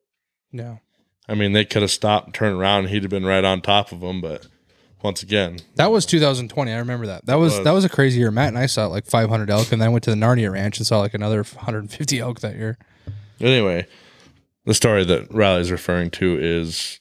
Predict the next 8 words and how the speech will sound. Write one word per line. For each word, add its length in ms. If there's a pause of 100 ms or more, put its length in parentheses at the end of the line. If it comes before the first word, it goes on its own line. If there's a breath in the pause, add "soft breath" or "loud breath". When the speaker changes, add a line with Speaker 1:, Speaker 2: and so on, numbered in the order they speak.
(140)
Speaker 2:
me 240
and 100
Garrett 340
had 160
decided 440
to 60
go 220
to 540